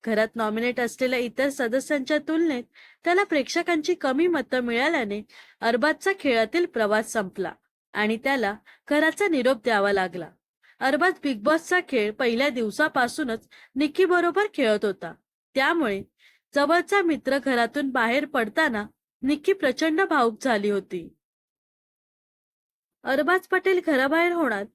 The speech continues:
अशी घोषणा होतच निक्की ढसाढसा रडू लागली होती. "त्याला बाहेर काढू नका," अशी विनंती तिने शेवटपर्यंत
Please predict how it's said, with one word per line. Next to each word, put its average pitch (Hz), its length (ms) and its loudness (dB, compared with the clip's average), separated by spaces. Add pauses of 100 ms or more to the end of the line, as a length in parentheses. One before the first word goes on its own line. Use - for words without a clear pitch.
(140)
अशी 262 240 0
घोषणा 247 420 0
होतच 330 400 0
निक्की 262 300 0
ढसाढसा 330 600 0
रडू 247 200 2
लागली 220 360 0
होती. 180 320 -4 (540)
"त्याला 320 220 2
बाहेर 330 400 2
काढू 294 260 2
नका," 208 340 -4 (320)
अशी 262 260 0
विनंती 302 500 0
तिने 247 280 -2
शेवटपर्यंत 330 720 -2